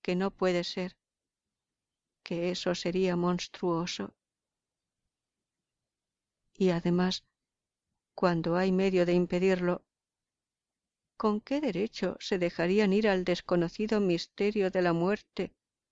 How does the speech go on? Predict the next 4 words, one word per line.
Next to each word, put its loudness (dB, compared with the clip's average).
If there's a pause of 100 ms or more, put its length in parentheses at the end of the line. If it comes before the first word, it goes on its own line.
(360)
unos 2
ojitos -2
claros, -6 (800)
inteligentes 0